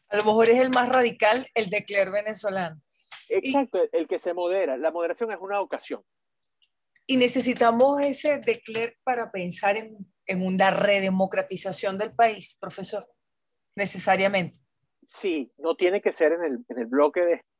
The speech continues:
Speaker 2: de, de, de alternativos, pero ciertamente desde el Estado, porque si no, o sea,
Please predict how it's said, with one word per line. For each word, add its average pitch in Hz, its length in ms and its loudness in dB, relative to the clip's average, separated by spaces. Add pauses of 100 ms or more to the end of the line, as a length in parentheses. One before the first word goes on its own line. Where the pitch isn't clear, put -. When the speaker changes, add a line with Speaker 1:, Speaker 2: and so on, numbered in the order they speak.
Speaker 2:
de, 135 320 -4
de, 120 340 -4
de 127 260 0
alternativos, 196 720 -2
pero 160 140 0
ciertamente 147 600 -4
desde 151 220 -2
el 120 80 -2
Estado, 110 380 -6 (200)
porque 131 280 -8
si 131 120 -10
no, 139 160 -4
o - 60 -6 (240)
sea, 170 120 4